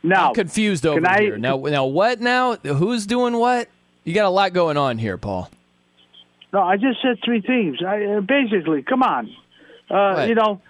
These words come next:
Speaker 1: I said three teams. Uh, uh,
Speaker 2: Trigonometry
Speaker 1: Patriots
Speaker 2: over here. I
Speaker 1: second.
Speaker 2: gotta carry the one and multiply by two. And who's doing what again? I'm writing this down. Paul's predictions.
Speaker 1: Patriots second, New Orleans second, and,
Speaker 2: Second what?
Speaker 1: um,
Speaker 2: Second what? In the, in the conference?
Speaker 1: Second place.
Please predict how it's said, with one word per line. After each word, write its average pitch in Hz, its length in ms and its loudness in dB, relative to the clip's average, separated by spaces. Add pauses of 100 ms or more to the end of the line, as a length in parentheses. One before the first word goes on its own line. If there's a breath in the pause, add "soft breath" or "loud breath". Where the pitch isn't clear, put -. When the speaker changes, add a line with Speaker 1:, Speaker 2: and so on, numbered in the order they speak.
Speaker 1:
I 185 120 2 (120)
said 202 260 0
three 233 160 0
teams. 151 380 0 (460 loud breath)
Uh, 160 40 -2
uh, 165 160 2
Speaker 2:
Trigonometry 214 640 2
Speaker 1:
Patriots 202 220 0
Speaker 2:
over 160 120 -2
here. 226 120 4
I 190 160 2
Speaker 1:
second. 226 80 0
Speaker 2:
gotta 196 160 0
carry 240 360 0
the 180 120 0
one 247 360 2
and 175 120 0
multiply 214 580 0
by 156 260 2
two. 262 460 -2
And 165 140 -2 (420 loud breath)
who's 240 200 0
doing 285 280 0
what 285 180 2
again? 294 300 0
I'm 208 100 -2
writing 214 280 2
this 190 140 -2
down. 123 340 -2
Paul's 185 280 0
predictions. 170 540 -2
Speaker 1:
Patriots 247 420 0 (100)
second, 240 420 2
New 220 120 4
Orleans 240 540 2
second, 220 460 0
and, 180 300 2 (120)
Speaker 2:
Second 254 160 -2
what? - 280 4
Speaker 1:
um, 147 100 -6
Speaker 2:
Second 240 280 0
what? 214 160 2
In 185 180 2
the, 156 200 2 (180)
in 151 140 0
the 147 80 0
conference? 208 640 0
Speaker 1:
Second 220 160 0
place. 185 260 2